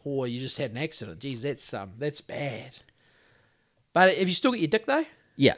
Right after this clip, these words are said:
Speaker 1: Yeah, that's, 'cause that's fucking
Speaker 2: Oh, imagine not.
Speaker 1: Oh, man, that would be rough.
Speaker 2: That'd be rough, wouldn't it?
Speaker 1: Fuck, that'd be rough.
Speaker 2: Shit.
Speaker 1: Hopefully we don't have any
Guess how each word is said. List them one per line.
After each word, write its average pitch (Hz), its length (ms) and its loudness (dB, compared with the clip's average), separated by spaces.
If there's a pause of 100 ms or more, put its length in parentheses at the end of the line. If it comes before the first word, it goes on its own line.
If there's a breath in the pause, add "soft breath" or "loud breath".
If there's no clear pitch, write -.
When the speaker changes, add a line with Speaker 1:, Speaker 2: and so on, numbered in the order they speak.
Speaker 1:
Yeah, 143 200 -2
that's, 143 260 -4
'cause 117 160 -10
that's 143 320 -2
fucking - 260 -2
Speaker 2:
Oh, 107 140 8
imagine 107 640 6
not. 120 260 4
Speaker 1:
Oh, 120 320 -6
man, 113 260 -10
that 123 120 -8
would 101 100 -8
be 104 100 -10
rough. 101 240 -6
Speaker 2:
That'd 98 40 -6
be 95 80 0
rough, 92 320 -2
wouldn't 110 180 2
it? 95 100 -2 (1200 loud breath)
Speaker 1:
Fuck, - 280 -6
that'd - 180 -8
be - 60 -8 (100)
rough. - 180 -12
Speaker 2:
Shit. - 300 -10 (140)
Speaker 1:
Hopefully 127 380 -6
we 120 140 -4
don't 123 160 -2
have 120 120 -4
any 117 220 -4